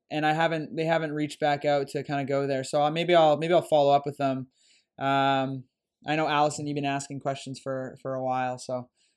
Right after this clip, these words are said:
I'll, uh, I'll try to follow up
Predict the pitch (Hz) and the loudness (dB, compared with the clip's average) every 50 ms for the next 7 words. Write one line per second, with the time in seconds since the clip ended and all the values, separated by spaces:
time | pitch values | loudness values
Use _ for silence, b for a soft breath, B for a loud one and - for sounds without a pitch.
0 | _ _ - 123 127 127 127 127 127 127 123 123 123 123 120 _ _ _ _ _ | _ _ -12 -8 -6 -4 -4 -4 -4 -4 -6 -6 -6 -10 -14 _ _ _ _ _
1 | _ _ _ _ _ _ _ _ _ _ _ _ _ _ _ _ _ _ _ _ | _ _ _ _ _ _ _ _ _ _ _ _ _ _ _ _ _ _ _ _
2 | _ _ _ _ _ _ _ _ _ _ _ _ _ _ _ _ _ _ _ _ | _ _ _ _ _ _ _ _ _ _ _ _ _ _ _ _ _ _ _ _
3 | _ _ _ _ _ _ _ - 143 139 - 160 147 143 139 - 139 127 127 127 | _ _ _ _ _ _ _ -4 -4 -2 2 2 2 2 2 0 0 0 0 0
4 | 127 123 123 | -2 -4 -6